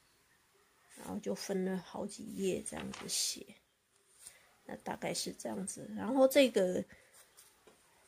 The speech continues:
这个图片是我记录我上次第一次做那个，那个凝胶美甲的一些，的一个照片。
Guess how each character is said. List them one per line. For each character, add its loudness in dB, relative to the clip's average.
这 10
个 6
图 0
片 8
是 4
我 6
记 0
录 4
我 2
上 4
次 2
第 -4
一 -2
次 0
做 -2
那 -4
个， -4
那 -4
个 -4
凝 2
胶 6
美 -4
甲 -6
的 -6
一 -6
些， -4
的 -4
一 -8
个 -6
照 10
片。 4